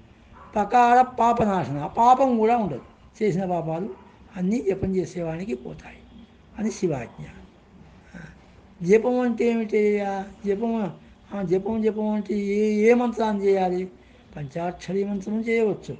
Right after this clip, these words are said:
మృత్యుంజయ మహామంత్రం చేయవచ్చు, దక్షిణామూర్తి మంత్రం చేయవచ్చు. దక్షిణామూర్తి మంత్రం చేస్తే దక్షిణామూర్తి ఏం చేస్తాడు? విద్యనిస్తాడు.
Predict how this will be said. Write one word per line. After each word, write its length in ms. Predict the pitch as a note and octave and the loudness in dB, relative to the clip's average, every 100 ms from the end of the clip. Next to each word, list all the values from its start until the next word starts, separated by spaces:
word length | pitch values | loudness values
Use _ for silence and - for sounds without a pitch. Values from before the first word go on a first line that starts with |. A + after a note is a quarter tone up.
| - - - - | -16 -20 -14 -10
మృత్యుంజయ 480 | D#3 - F#3+ G3+ G#3 | -8 -4 -2 0 0
మహామంత్రం 680 | G3 F#3+ G#3+ A3 A3+ A#3+ | 0 0 -2 -2 -2 0
చేయవచ్చు, 480 | A3 G#3+ F3 - B2+ - - - - | 2 2 0 -4 -14 -16 -20 -16 -8
దక్షిణామూర్తి 680 | F#3 - G3 G#3 A3+ A#3 A3+ | -6 -6 -4 -2 -2 -4 -2
మంత్రం 340 | A3+ A3 A#3 A#3+ | -2 -2 -2 -2
చేయవచ్చు. 500 | G#3 G3 D3+ - - - - - - | 2 2 0 -6 -18 -20 -20 -20 -10
దక్షిణామూర్తి 640 | G3+ - G#3+ A3+ A#3+ A#3+ A3+ | -10 -6 -4 -2 -2 -4 -4
మంత్రం 300 | A3+ G#3+ G#3+ | -4 -2 -2
చేస్తే 640 | G3+ G3 - A3+ B3 G#4 - - - _ _ _ G3+ | -2 -2 -4 -6 -6 -6 -12 -20 -20 _ _ _ -8
దక్షిణామూర్తి 760 | F#3+ - A3 A3+ G#3 - - | -6 -6 -4 -4 -4 -6 -4
ఏం 200 | A#3 A3 | 0 0
చేస్తాడు? 440 | A3 - - A3 A#3+ | 0 -2 -4 -2 -2
విద్యనిస్తాడు. 920 | A3 F#3+ A3 G3 - - C3+ - | -2 0 0 0 -6 -12 -12 -14